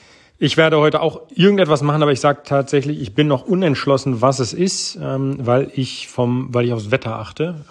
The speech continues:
Ähm, das letzte Mal habe ich gegrillt, da habe ich jetzt heute, ähm, hätte ich zwar wieder Bock drauf, aber wenn das Wetter nicht hält, ich habe halt auch keinen Bock,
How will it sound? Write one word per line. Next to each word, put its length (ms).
Ähm, 340
das 140
letzte 260
Mal 100
habe 160
ich 120
gegrillt, 600
da 120
habe 160
ich 40
jetzt 180
heute, 340
ähm, 680
hätte 200
ich 80
zwar 200
wieder 160
Bock 440
drauf, 680
aber 560
wenn 140
das 180
Wetter 240
nicht 220
hält, 260
ich 140
habe 160
halt 100
auch 160
keinen 240
Bock, 240